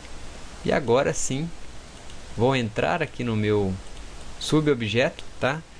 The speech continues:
Selecionei aqui toda essa linha, todo esse elemento dessa linha. Na vista top, mais uma vez, vou girar essa linha. Então, vejam que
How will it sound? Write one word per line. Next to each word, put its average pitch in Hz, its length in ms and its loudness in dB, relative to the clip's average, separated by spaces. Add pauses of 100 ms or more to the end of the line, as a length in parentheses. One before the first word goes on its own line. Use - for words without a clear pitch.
(140)
Selecionei 127 560 4
aqui 120 160 0
toda 170 400 4
essa 147 240 0
linha, 135 380 0 (120)
todo 127 200 0
esse 127 180 0
elemento 117 600 2
dessa 104 260 0
linha. 135 340 2 (480)
Na - 120 2
vista 143 260 2
top, 123 320 0
mais 120 200 0
uma 131 160 2
vez, 131 400 2 (160)
vou 123 180 4
girar 135 500 2 (240)
essa 110 280 0
linha. 110 300 4 (140)
Então, 127 260 0 (440)
vejam 143 220 4
que 175 280 0